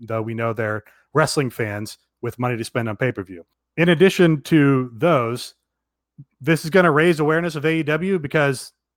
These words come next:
people are gonna go, "Oh, wow, N X T's moving to network or moving to cable television now.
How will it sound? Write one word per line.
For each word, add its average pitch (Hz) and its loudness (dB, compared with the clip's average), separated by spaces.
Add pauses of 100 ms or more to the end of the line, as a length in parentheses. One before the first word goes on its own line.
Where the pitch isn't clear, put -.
(120)
people 165 2
are - 2
gonna 151 0
go, 143 2
"Oh, 190 6
wow, 151 2
N 156 -4
X - -10
T's 156 -8 (300)
moving 160 -2
to 131 -2
network 139 -4
or 123 -2
moving 147 -2
to 131 -6
cable 151 0
television 131 -4
now. 104 -8